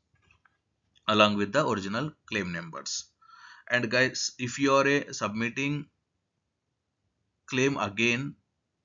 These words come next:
if, but if you are avoiding the previous claim, then you can use the code eight. So this is the box number twenty-two, uh, on a C M S fifteen hundred claim form.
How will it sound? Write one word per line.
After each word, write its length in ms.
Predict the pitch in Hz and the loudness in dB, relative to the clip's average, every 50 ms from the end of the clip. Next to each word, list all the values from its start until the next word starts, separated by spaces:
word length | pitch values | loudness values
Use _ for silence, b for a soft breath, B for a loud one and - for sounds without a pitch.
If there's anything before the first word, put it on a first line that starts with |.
| _ _ _ _ - | _ _ _ _ -12
if, 200 | 123 120 - - _ _ | -12 -12 -12 -14 _ _
but 240 | 117 120 123 127 120 | -2 -2 -2 0 -2
if 160 | 120 113 - | -4 -6 -4
you 120 | 120 123 | -4 -4
are 60 | 123 127 | -2 -2
avoiding 500 | 123 113 107 107 107 113 113 123 127 123 | 0 2 4 4 4 4 2 -2 -4 -6
the 80 | 131 123 | -6 -6
previous 480 | 123 - 113 110 117 123 123 120 - | -6 -4 -4 -2 0 0 0 -2 -4
claim, 360 | - 98 95 92 98 113 - 117 | -4 -6 -6 -6 -6 -6 -6 -4
then 180 | 117 117 117 | -4 -4 -2
you 140 | 117 113 113 | -4 -4 -4
can 180 | 113 113 113 110 | -6 -6 -8 -6
use 400 | 104 101 104 107 113 113 - - - | -4 -4 -2 -2 -4 -6 -8 -10 -8
the 120 | 113 110 104 - - | -8 -8 -8 -8 -8
code 240 | 98 101 104 - - - - - - _ _ - | -6 -4 -4 -4 -6 -8 -10 -10 -12 _ _ -6
eight. 300 | 101 95 90 80 - - - _ _ _ _ B B B B B B B B B | -4 -4 -4 -4 -8 -12 -18 _ _ _ _ B B B B B B B B B
So 200 | - - 139 135 | -6 -2 -2 0
this 260 | 123 113 113 110 110 | 0 0 -2 -4 -2
is 120 | 131 123 123 | -4 -4 -2
the 120 | 135 123 | -2 -2
box 360 | 110 104 104 101 - - - | 0 0 -2 -2 -2 -6 -8
number 400 | 117 113 107 107 113 120 117 - - | -6 -4 -4 -2 -2 -2 -4 -4 -6
twenty-two, 720 | - 104 104 101 - 120 117 113 - - 139 156 170 185 - _ b b b b b b b b _ - | -4 -4 -4 -2 -2 -4 -4 -4 -2 2 2 2 2 0 -4 _ b b b b b b b b _ -6
uh, 400 | - 104 101 101 101 101 98 92 - _ _ _ _ _ _ _ - | -2 0 0 2 2 0 -2 -4 -8 _ _ _ _ _ _ _ -6
on 100 | 110 107 | -4 -2
a 100 | 110 127 | -2 -2
C 200 | 127 - - 101 | -2 -2 -2 -2
M 100 | 98 98 | -4 -4
S 120 | 104 107 - | -6 -8 -10
fifteen 260 | - 98 - 98 92 | -12 -12 -12 -10 -8
hundred 260 | 95 95 95 104 101 | -8 -8 -8 -10 -10
claim 220 | - 104 92 78 73 | -8 -8 -8 -8 -10
form. 220 | - - 69 - | -12 -16 -18 -20